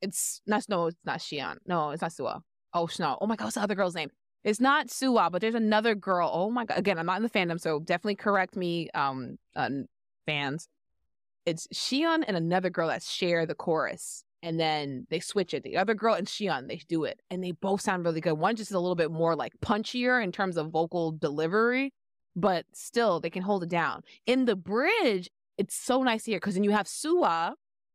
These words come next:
who sings that little high note,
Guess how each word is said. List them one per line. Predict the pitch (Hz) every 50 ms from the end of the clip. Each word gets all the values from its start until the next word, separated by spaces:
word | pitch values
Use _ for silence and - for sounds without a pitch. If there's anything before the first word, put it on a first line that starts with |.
| _ _ _ _ _ _ _ _
who | - 233 220 208
sings | - - - 254 254 254 254 240 226 202
that | 208 185 175 175 - 190
little | 196 190 190
high | - - - 220 226 254 294 285
note, | 262 208 165 160 156 175 -